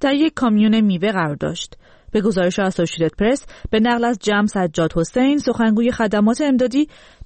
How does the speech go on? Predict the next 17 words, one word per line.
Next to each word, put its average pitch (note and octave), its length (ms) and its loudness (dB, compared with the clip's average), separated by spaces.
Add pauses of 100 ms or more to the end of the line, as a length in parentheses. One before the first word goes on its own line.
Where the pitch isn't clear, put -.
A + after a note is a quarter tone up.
بسیاری D4+ 360 2
از C4+ 160 0
مجروحان G#3+ 720 0
آبران G3 520 2
بودند. - 400 -10
او A3+ 200 0
وضعیت F#3+ 420 0
جسمی F#3+ 500 0
سه C4+ 220 -2
تن D#4+ 160 0
از D4 180 0
مجروحان B3+ 480 2
را C#4+ 140 0 (380)
وخیم A#3+ 540 0
توصیف - 360 -6
کرده - 280 -4
است. - 280 -10